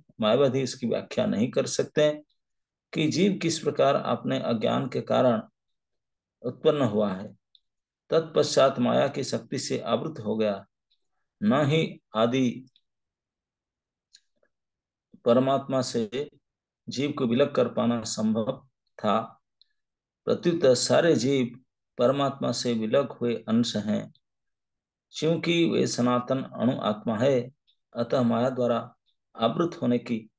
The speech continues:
उनकी प्रवृत्ति स्वाभाविक है। हम्म।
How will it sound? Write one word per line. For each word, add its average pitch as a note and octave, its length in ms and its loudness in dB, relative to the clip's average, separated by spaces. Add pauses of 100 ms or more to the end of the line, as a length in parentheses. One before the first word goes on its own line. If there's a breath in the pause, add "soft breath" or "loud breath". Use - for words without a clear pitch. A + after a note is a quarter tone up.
(140)
उनकी B2 480 -2 (100)
प्रवृत्ति B2 500 0
स्वाभाविक A#2 500 -2
है। G#2 160 -2 (1200)
हम्म। A#2 400 -4